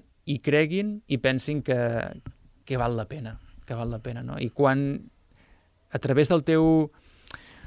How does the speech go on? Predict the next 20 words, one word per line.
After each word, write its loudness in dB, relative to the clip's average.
de 0
la 6
teva 6
constància, 2
eh, -4
entenen 2
que, 0
que -2
realment 2
hi 2
ha 2
una 4
voluntat 2
de 4
que -2
allò 0
surti -4
bé, 2
de -2
que, -4